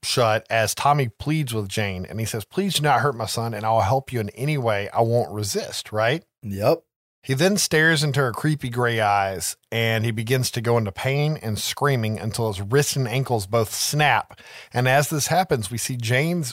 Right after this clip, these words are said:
Speaker 1: wrist and ankle snap back into place. And then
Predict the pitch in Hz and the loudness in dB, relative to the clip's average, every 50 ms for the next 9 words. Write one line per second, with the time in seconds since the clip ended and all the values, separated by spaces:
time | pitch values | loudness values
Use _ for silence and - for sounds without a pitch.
0 | - _ - 107 120 123 117 - - 113 117 104 110 117 107 - 107 - - - | -10 _ -8 -4 -2 -2 -2 -2 -4 -4 -4 -2 -2 -4 -4 -4 -6 -4 -4 -4
1 | - 127 123 120 107 85 101 113 107 - - 110 101 90 - - 135 127 110 104 | -2 0 0 0 0 0 0 -2 0 -2 -4 -6 -6 -8 -4 0 2 2 2 2
2 | 101 - - - - - - - - - - - - _ _ - 123 120 120 123 | 0 -4 -6 -8 -12 -16 -20 -20 -20 -20 -20 -20 -20 _ _ 0 0 2 2 2
3 | 123 123 123 123 127 123 123 123 120 120 120 117 113 107 | 2 4 4 4 4 4 4 4 2 2 2 0 0 -4